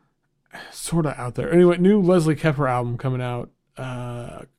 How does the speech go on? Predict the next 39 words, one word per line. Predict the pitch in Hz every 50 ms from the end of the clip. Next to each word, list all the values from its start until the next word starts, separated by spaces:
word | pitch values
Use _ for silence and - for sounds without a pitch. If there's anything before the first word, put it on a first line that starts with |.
| _ _ _ _ _ _ _ _ _ _
Veiled | - 127 117 135 139 139 143 147 147 139
Matter | 127 127 127 127 127 120 120 113 104 107 - - _
on | 127 123 120 120 117 120
No | 123 123 123
Part | - - 131 120 117
of | 117 117
It. | 120 - - _ _ - - - - - - - _ _ -
Really | 208 269 285 269 196
stoked | 160 - 180 170 170 165 135 -
that | 160 151 147 139 135 - _ _ _ _ _ _ _ _ _ _ _ _ _
Leslie | - 156 151 139 147 151 135
Kepper | - 151 139 131 147 147 143 139 139
has | 131 139 135 117
been | - - 143 135 131 127 123 127 127 - - _
back | - - 139 131 127 131 131
for | - 139
the | 127
last | 127 123 123 123 113 - -
year | - 127 127 131 131
or | 123
so | - - 139 131 123 123 127
and | 127 123 123
doing | 123 127 127 127 127 123 120 120 120
new | 123 123 123
stuff. | 117 - - 131 123 120 113 - _ _ _ _ - - - - - _ _ _ _
I | - 143 143 143 143 143 143 139 139 139 - _ _ _ _ _ _ _ _ _ _ _ _ _ _ _ _ _
always | - 170 190 196 175 156 127
was | 127 123
a | 127
huge, | 113 - 175 175 160 151 139 131 123 - - -
huge | - - - 233 220 165 -
fan | - 147 131 127
of | 123 117
her | 127 127
work | 123 123 127 127 120 120 _ _ -
back | 135 127 123 127 131
in | 131 123
the | 123
day. | 117 123 120 120 120 120 120 113 123